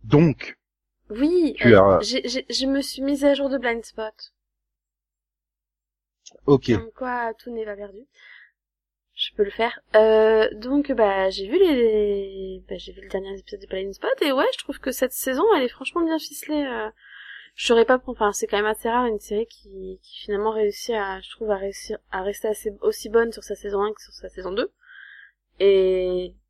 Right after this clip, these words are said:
Speaker 2: ou sur sa saison, bref, vous avez compris. <laughs> Mais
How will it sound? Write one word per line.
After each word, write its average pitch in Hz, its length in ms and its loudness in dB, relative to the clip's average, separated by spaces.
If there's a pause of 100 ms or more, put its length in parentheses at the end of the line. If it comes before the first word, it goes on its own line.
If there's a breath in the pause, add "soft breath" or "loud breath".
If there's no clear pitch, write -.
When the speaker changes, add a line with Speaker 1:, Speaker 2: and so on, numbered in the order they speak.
(460)
Speaker 2:
ou - 100 -20
sur - 220 -20
sa 196 160 -8
saison, 196 400 -16 (100)
bref, 190 300 2 (180)
vous 196 120 -2
avez 185 160 4
compris. 262 320 -6 (960 loud breath)
<laughs> - 40 -4 (1300 loud breath)
Mais 240 320 -6